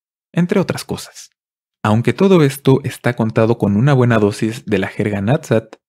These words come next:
no dejan de ser actos horribles que nuestro narrador disfruta de cometer. Si leer este tipo de cosas te resulta desagradable,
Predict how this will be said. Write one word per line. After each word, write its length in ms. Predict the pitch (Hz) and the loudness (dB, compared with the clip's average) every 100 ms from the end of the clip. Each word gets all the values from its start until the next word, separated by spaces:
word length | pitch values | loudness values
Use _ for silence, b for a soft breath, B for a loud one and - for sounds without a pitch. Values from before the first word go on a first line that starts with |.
| _ _ _ | _ _ _
no 260 | 135 143 185 | 0 2 2
dejan 300 | 202 196 160 | 2 0 0
de 80 | |
ser 280 | 131 131 139 - | 0 0 -2 -2
actos 460 | 143 - - 139 | -4 -4 -4 -2
horribles 720 | 117 110 107 113 135 - - - | 0 2 2 2 0 -4 -18 -6
que 100 | 107 | -2
nuestro 340 | 101 - 104 | -2 0 0
narrador 600 | 101 101 104 110 175 - | 0 0 0 0 0 -2
disfruta 560 | 120 107 - 123 175 123 | -4 -4 -2 -2 0 -2
de 120 | 107 | -2
cometer. 560 | - 98 107 180 147 _ _ _ _ _ | -2 -2 0 -2 -4 _ _ _ _ _
Si 140 | - 143 | -4 0
leer 260 | 156 208 | 2 2
este 220 | 226 - 143 | 2 -2 -2
tipo 280 | 131 - | 0 0
de 120 | 123 - | 0 2
cosas 800 | 113 117 - 123 135 - - _ _ - | 0 0 2 0 -2 -10 -18 _ _ -6
te 160 | 104 104 | -2 -2
resulta 420 | 104 139 165 143 | -2 0 0 0
desagradable, 760 | 117 117 117 113 113 120 170 | 0 0 0 2 2 0 -4